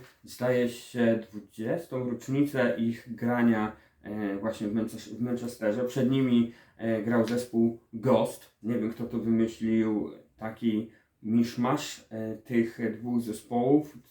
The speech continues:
Mariaż, nie udało się to zupełnie. Ciekawym było to, że, e, kiedy grał Ghost, po prostu pod sceną było dużo, e, dzieciaków w czapkach, w czarnych czapkach papieża,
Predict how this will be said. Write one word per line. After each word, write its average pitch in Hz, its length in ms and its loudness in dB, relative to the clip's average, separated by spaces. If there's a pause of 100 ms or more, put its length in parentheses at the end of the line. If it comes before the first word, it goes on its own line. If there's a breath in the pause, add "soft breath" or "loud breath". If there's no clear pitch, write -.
(160)
Mariaż, 117 720 2
nie 127 120 -2
udało 117 380 2
się - 120 -12
to 113 140 -6
zupełnie. 117 520 0 (380 loud breath)
Ciekawym 117 460 4
było 127 200 2
to, 123 200 0
że, 117 320 2 (240 loud breath)
e, 113 200 0
kiedy 117 240 2
grał 113 500 4
Ghost, 113 580 -2 (300)
po 120 60 -14
prostu 117 160 -10
pod 117 180 -8
sceną 117 340 4
było 117 200 4
dużo, 113 540 0 (300 loud breath)
e, 101 420 -6
dzieciaków 120 640 -2
w - 40 -20
czapkach, - 460 -6 (100)
w 117 140 -4
czarnych 117 340 0
czapkach 117 380 -4
papieża, 143 600 2